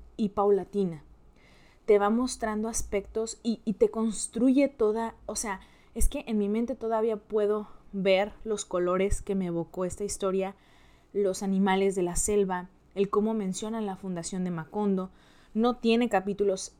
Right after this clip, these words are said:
separados y nombrados, simplemente vas avanzando en la historia y decide, o se decide por un narrador omnipotente, también en ocasiones narrado por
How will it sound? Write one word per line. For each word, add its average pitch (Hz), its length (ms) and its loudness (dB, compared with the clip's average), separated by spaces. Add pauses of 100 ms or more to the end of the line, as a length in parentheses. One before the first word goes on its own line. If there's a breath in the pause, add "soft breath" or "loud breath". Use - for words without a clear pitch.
(160)
separados 180 600 0
y 190 60 0
nombrados, 175 720 2
simplemente 180 880 -6
vas 185 260 -2
avanzando 175 440 -8
en 175 100 -8
la 165 60 -6
historia 208 480 -2 (580 loud breath)
y 240 240 6
decide, 240 580 4
o 220 60 -10
se 214 120 0
decide 247 380 6
por 202 180 0
un 196 200 2
narrador 185 400 -2
omnipotente, 190 760 -4 (300)
también 190 320 -4
en 190 140 -6
ocasiones 185 500 -2
narrado 175 420 -4
por 165 280 -10